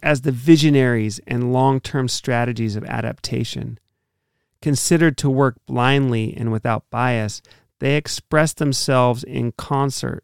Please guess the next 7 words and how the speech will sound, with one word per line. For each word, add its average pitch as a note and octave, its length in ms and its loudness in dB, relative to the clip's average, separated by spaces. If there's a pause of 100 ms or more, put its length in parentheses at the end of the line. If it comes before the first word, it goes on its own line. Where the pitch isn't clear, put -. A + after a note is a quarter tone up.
(140)
with A#2+ 140 -12
the - 60 -10
conditions A#2 760 -2
they A#2+ 160 -8
find A#2 360 -4
themselves G#2+ 540 -6
saturated. - 800 -10